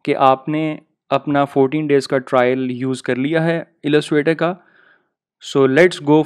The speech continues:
for the subscription, let's buy the plan। तो उसके बाद फिर वो आपको तंग करेगा कि जब तक आप प्लान परचेज नहीं करेंगे, आप Illustrator को यूज़ नहीं कर सकते। So फिर आपको इस,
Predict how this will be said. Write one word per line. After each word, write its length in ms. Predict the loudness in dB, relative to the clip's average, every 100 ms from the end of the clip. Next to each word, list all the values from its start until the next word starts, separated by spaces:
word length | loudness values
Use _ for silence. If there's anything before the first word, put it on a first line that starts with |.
| 4
for 380 | 4 6 2 -2 _ _ _ _ _ _ -2
the 240 | 0 2
subscription, 600 | 0 -4 -6 -2 -2 -2
let's 280 | -2 -4 0
buy 160 | 2 4
the 100 | 2 2
plan। 280 | 0 0 -6 _ _ _ _ _ _ -4
तो 80 | -2
उसके 340 | -2 0 2
बाद 360 | 6 6 4 0
फिर 160 | -2 2
वो 100 | 2
आपको 260 | 2 0
तंग 240 | 0 0 0
करेगा 460 | -2 -2 -2 -4 -8 _ _ -6
कि 80 | -2
जब 180 | 0
तक 60 | 0
आप 240 | 0 0
प्लान 220 | 0 -2 0
परचेज 380 | -4 -2 -2
नहीं 200 | -2 -4
करेंगे, 360 | -4 -4 -4 -4
आप 240 | -2 -2
Illustrator 520 | 0 -4 -2 -4 -2 0
को 120 | -2
यूज़ 320 | -2 -6 -6
नहीं 220 | -6 -4
कर 100 | -6
सकते। 380 | -8 -12 -20 -20 _ _ _ _
So 160 | -6 -4
फिर 120 | 2
आपको 340 | 2 2 -2 -4 -6 _ _ -6
इस, 320 | -6 -6 -14